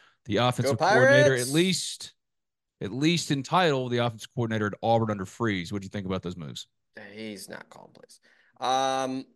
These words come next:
Speaker 2: yeah, I mean, just, uh, phenomenal, phenomenal hires, in my opinion. Uh, look, I, if somebody works for Nick Saban, it's a good chance they know what the hell they're doing. Uh,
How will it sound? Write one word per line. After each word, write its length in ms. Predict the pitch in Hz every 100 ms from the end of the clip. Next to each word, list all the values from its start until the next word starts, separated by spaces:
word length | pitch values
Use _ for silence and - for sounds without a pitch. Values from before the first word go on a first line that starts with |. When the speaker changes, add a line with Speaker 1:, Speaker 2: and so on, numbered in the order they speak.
| _ -
Speaker 2:
yeah, 260 | 147 214 113
I 40 |
mean, 200 | 117 120
just, 300 | 117 117 - _ -
uh, 60 | - - _ _ _ _ _ _ _
phenomenal, 680 | 160 156 175 151 107 90 - _ _ -
phenomenal 420 | 139 156 139 113
hires, 340 | 117 120 110
in 80 | 107
my 180 | 113 117
opinion. 540 | 117 120 120 117 113 - _ _ -
Uh, 400 | 110 117 117 117
look, 300 | 143 104 - 123
I, 100 | - _ _ _ _ _ _ _ _ _ _ _ _ _ _ _ _ -
if 80 |
somebody 460 | - 269 262 220 180
works 340 | 123 151 160
for 100 | -
Nick 160 | 139 147
Saban, 580 | - 139 147 151 143 135 _ _ _ _
it's 80 | -
a 60 | 127
good 320 | - 180 175
chance 380 | - 156 123 -
they 140 | 127
know 120 | 120
what 140 | 117 117
the 80 |
hell 200 | 107 110
they're 120 | 107 95
doing. 460 | 101 110 120 117 - _ _ _
Uh, 340 | 107 101 98